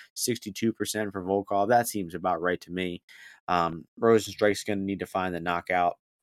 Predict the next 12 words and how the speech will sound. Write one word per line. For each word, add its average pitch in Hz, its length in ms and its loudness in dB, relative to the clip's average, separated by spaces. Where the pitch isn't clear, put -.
I, 82 240 2
I 95 80 2
doubt 90 260 2
he 92 100 -8
wins 87 220 -4
by 82 160 0
decision. 80 560 -6
So, 78 340 -2
terrible, 151 480 8
terrible 120 420 6
fight. 92 380 2
Uh, 101 300 10